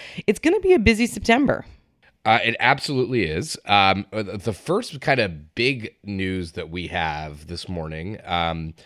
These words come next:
Speaker 2: I, I think w-, w-, we're definitely breaking this. I haven't se-, <laughs> I haven't seen it anywhere else, and I know it hasn't been reported,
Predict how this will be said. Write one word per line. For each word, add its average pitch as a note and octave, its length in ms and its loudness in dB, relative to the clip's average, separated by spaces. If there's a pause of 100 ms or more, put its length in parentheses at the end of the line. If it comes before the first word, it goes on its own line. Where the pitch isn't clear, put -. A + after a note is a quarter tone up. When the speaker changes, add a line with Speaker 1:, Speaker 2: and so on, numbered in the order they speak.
(400)
Speaker 2:
I, E2 160 -8
I F2+ 120 -6
think A2+ 180 0
w-, F2+ 300 -12
w-, B1+ 180 -20
we're E2+ 120 -6
definitely A#2+ 360 2
breaking G#2 400 0
this. F#2 160 -4
I G2+ 60 -2
haven't E2+ 180 -6
se-, - 180 -8
<laughs> - 40 -16
I F2+ 60 -6
haven't G#2+ 260 -6
seen A2+ 200 0
it G#2 40 2
anywhere G#2 380 2
else, C3+ 280 4
and F#2+ 100 -2
I F2+ 80 -2
know F#2+ 280 0
it F2 60 -2
hasn't F#2 280 0
been F2+ 160 -6
reported, F#2+ 640 -2